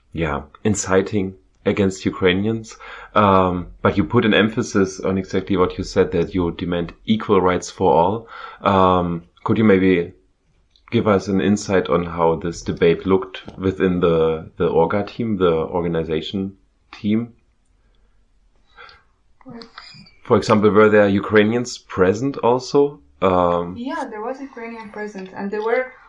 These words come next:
Speaker 2: also saying the same thing as we are saying. Like, they were saying that those people have the right to have the same rights as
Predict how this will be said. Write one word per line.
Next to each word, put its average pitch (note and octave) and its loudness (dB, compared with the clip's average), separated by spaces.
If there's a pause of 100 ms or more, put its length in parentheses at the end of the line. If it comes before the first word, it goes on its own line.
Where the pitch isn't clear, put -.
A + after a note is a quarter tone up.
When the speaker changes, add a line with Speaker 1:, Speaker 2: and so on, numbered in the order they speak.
(180)
Speaker 2:
also C4 0
saying A#3+ -10
the A#3 -16 (120)
same A3 -14
thing A3 -14
as F#3+ -10
we G3 -8
are F#3+ -8
saying. F3+ -14 (500)
Like, - -12
they G3+ -4
were G3+ -6
saying A3 -12
that F#3+ -8 (160)
those G#3+ -6
people A#3 -8
have A3 -4
the A3+ -6 (120)
right F#3+ -10
to G3 -14
have G3 -12
the G3+ -20 (100)
same G3 -8 (100)
rights F#3 -12
as F#3+ -10